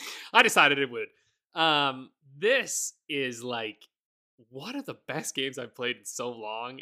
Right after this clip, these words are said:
and I really don't see it anywhere.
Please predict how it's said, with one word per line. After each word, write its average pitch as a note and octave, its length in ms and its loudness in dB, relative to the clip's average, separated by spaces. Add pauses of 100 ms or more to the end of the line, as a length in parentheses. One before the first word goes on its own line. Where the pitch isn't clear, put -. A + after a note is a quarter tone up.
(120)
and B2 340 -6 (180)
I C3+ 100 0
really A3 840 -8 (300)
don't C3 360 -8 (520)
see A#2 600 -6
it G#2+ 120 -8 (180)
anywhere. F#2 400 -8